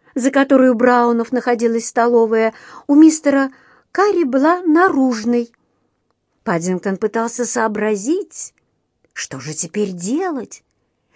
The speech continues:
и мордочка у него вытягивалась все сильнее. Как ему доложила миссис Берд,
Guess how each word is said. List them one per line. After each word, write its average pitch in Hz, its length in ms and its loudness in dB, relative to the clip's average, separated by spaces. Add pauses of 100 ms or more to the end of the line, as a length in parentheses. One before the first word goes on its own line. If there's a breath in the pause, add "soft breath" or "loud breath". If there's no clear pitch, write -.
(180 loud breath)
и 269 120 8
мордочка 262 580 4
у 240 40 0
него 240 200 2
вытягивалась 233 680 -2
все - 180 -4
сильнее. 226 920 -2 (920)
Как 226 240 0
ему 220 160 2
доложила 214 440 2
миссис 196 480 -2
Берд, 208 380 -2